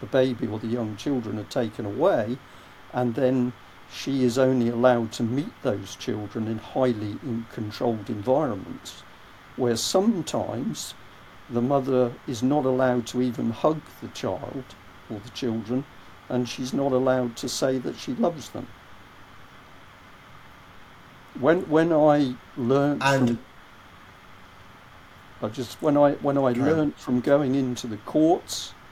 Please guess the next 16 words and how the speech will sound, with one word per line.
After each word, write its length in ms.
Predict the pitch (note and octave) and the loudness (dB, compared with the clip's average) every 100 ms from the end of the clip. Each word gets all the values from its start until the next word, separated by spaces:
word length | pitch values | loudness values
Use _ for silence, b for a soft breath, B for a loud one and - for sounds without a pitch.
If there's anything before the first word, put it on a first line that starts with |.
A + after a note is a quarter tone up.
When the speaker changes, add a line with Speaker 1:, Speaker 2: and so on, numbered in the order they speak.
| - - - - - | -20 -20 -20 -18 -4
Speaker 1:
and 260 | A#2 A#2 A2 | -2 -2 -2
seeing 680 | - - A3 F3 C3 A2 | -4 -4 0 0 0 -2
this 280 | G#2+ A#2+ - | -4 -6 -6
array 540 | A2 G#2+ C3 D3+ C#3+ | -8 -4 -2 0 0
of 220 | A#2 G#2+ - - | -2 -4 -10 -4
people 440 | B2 A2+ B2 A#2 - B B - | -4 -4 -6 -6 -10 B B -10
making 520 | C3+ C#3 C#3+ - C#3+ - E3 | -2 0 0 2 0 0 0
utterly 580 | F#3 - - D3 C#3+ | 0 0 -6 -2 -4
false 720 | C3+ - - D#3 C#3+ - - - - - - - - - - | -4 -8 -4 -2 -4 -8 -14 -16 -20 -20 -20 -20 -20 -12 -2
accusations 960 | D3+ - - C#3 B2+ B2 A2+ B2+ A2+ A2 | 0 0 -6 -4 0 0 0 -4 -6 -6
against 560 | C3 A#2+ A#2 - - | -2 -2 -2 -8 -12
the 80 | B2 | -12
parents, 680 | - B2+ A2+ G#2 - - B2+ | -4 -2 -2 -4 -10 -10 -6
I 120 | A2 | -4
was 200 | A2 A2+ | -4 -8
stunned. 720 | - - D#3 - D3 C#3+ | -6 0 0 0 -8 -12